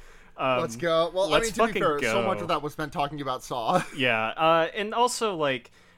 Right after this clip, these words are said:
Speaker 1: this movie is, is so, is so methodical, right? It,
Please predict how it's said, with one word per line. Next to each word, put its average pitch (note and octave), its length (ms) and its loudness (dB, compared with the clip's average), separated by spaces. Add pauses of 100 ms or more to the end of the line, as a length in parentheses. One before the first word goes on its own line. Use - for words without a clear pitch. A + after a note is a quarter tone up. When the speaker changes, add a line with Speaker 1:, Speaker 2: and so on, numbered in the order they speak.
Speaker 1:
this G#3+ 320 2
movie D#3 580 -4
is, A#2 360 -6
is - 20 -8
so, B2 400 -4
is A#2 180 -8
so B2 220 -4
methodical, G#2+ 720 -6
right? A2 400 -4
It, - 20 -18